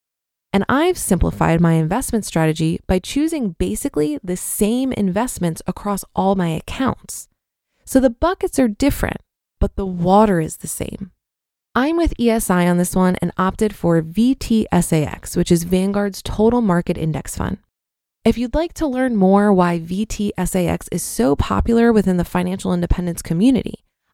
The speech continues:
I suggest you read The Simple Path to Wealth by J L Collins.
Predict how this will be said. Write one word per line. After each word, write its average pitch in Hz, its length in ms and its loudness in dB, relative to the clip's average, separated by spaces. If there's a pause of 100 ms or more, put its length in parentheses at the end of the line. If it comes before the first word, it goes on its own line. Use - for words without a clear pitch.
I 285 220 2
suggest 202 520 0
you 226 140 2
read 180 320 0
The 170 100 -4
Simple 262 460 -4
Path - 360 -4
to 185 120 2
Wealth 165 360 -2
by 160 140 -2
J 160 240 0
L 160 140 2
Collins. - 640 -8